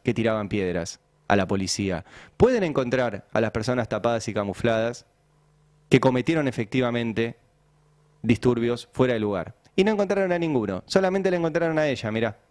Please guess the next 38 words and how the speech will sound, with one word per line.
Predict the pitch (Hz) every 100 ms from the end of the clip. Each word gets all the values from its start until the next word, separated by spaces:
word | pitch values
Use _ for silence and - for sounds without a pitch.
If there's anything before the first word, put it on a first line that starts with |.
| _ _ _ _ _ _ _ _ _ -
Con | 127 120
las | 107
camaritas | 123 131 185 185
de | 165
la | 156
ciudad | - 165 233 277 - _ _
y | -
a | 123
diez | 135 139
cuadras | 143 143 135
de | 117
donde | 110 104
estaba. | 101 78 - - _ _ _ _ _ _ _ _ _ _ _ _ _ - - - - -
Esto | 214 226
es | 180
la | 143
prueba, | 180 170 135 135 151
una | 143 147
vez | 131
más, | 127 135 117 - _
de | 113
que | 110
tenemos | 110 127 151 135
a |
tres | 123 160
personas | - 135 - 143 123
presas | - 147 - 147 - - _ _ _ _ _ _ _ _ _ _ _ -
a | 104
tres | 147 156
semanas | - 139 139 135
de | 123
una | 120
manifestación | 110 104 110 101 - 127
contra | 110 104
una | 117
ley | 107 113
absolutamente | 104 101 101 98 101 98
injusta, | 87 85 147 143 123 127